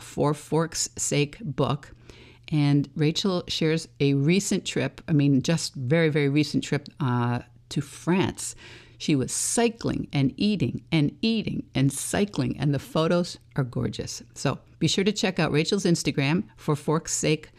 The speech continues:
Book, and also her website, which is called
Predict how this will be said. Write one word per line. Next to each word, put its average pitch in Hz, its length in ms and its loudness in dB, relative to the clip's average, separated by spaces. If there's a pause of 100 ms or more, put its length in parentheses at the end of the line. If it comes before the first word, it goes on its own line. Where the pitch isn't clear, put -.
(680)
Book, - 560 -2 (480)
and 165 400 4
also 165 260 2
her 208 140 2
website, 190 600 0
which 156 180 0
is 151 100 0
called 151 400 0